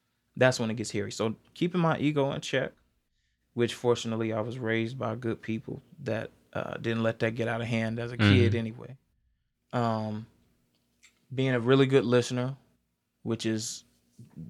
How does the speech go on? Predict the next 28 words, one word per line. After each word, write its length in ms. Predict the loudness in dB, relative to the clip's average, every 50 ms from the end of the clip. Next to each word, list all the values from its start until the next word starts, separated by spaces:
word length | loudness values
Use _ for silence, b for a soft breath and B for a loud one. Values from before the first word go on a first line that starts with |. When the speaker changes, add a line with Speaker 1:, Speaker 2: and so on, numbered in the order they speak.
| -8
Speaker 1:
the 100 | -6 -4
most 300 | -2 0 0 0 0 -2
important 420 | -4 -6 -2 0 0 0 0 0 -2
aspect 580 | -2 -2 -2 -4 -2 0 0 0 0 0 -4
in 160 | -4 -2 0 2
music. 380 | 2 2 2 2 -2 -6 -12 -16
If 100 | -18 -16 -16 -16
you, 140 | -16 -16 -18 -18 -20
if 160 | -20 -14 -10
you 100 | -8 -6
make 260 | -4 -2 -2 -2 -2
music, 340 | -2 -2 -4 -2 -4 -4 -6
you 100 | -6 -4
have 200 | -2 -2 -2 -2 -4
to 60 | -4
be 160 | -2 -2 -2
a 60 | -2
good 200 | 0 -2 -2 0
listener 380 | 2 4 4 4 2 -2 -10 -12 -16 _ _ _ _ _ _ _ _ _ _ _ _ _ _ _ _ _ _ _ _ 0
and 120 | 2 4
being 160 | 4 4 4 4
a 40 | 2
good 140 | 2 0 0
communicator. 600 | 0 0 0 0 0 -2 -4 -8 -8 -8 -12 -18 -20 _ _ _ _ _ _ _ _ _ _ _ _ _ _
So 160 | -8 -6 -6
being 300 | -4 -2 -2 0 0 0
able 240 | 0 0 -2 -2 -4
to 560 | -6 -6 -4 -2 -2 0 0 -2 -2 -4 -6